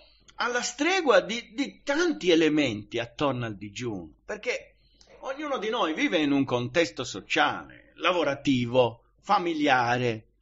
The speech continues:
di fratellanza. Scusate, eh, sì, fratellanza è giusto, perché il Papa usò,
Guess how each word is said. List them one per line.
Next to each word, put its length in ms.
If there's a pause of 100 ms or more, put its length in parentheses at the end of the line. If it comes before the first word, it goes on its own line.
(180)
di 160
fratellanza. 1120 (540)
Scusate, 480 (520)
eh, 40
sì, 280
fratellanza 680
è 40
giusto, 400
perché 460 (440)
il 120
Papa 360
usò, 540